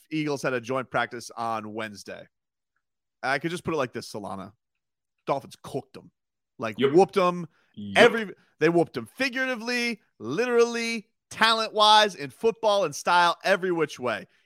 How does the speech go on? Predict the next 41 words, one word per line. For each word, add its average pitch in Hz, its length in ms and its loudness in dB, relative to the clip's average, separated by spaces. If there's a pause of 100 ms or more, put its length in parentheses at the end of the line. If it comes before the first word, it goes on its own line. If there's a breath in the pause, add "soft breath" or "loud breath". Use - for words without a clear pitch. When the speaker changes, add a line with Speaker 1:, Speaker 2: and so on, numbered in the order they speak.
(100)
Speaker 1:
Even 269 240 -4
the 226 80 -2
Philadelphia 180 480 2
reporters 127 420 -2
would 123 80 -4
acknowledge 110 400 -2
that. 101 160 -4
I 135 80 4
was 160 160 -2
seeing, 160 160 -8
like, 147 200 -2
the 127 100 -8
running 151 240 -6
list 147 280 -8
on 127 140 -6
Dolphins 127 400 -4
Reddit. 151 280 0 (840)
All 208 260 4
of 170 60 0
them 131 100 -10
say, 113 220 -4
"Dolphins 160 540 -4
kick - 220 -10
the 135 60 -18
Philly, 135 360 -8 (100)
Philadelphia 135 440 2
Eagles' 117 380 -2
ass." 92 380 -8 (100)
What's 165 300 -4
new? 117 220 -12 (100)
Philly 170 180 -4
beating 127 300 -10
Miami. 101 480 -8
Uh, 120 200 -2
Miami 151 320 2
beating 123 260 -6
Philly. 101 300 -8
What's 147 300 -4
new? 90 160 -16
You 107 140 -10
know? 147 240 -2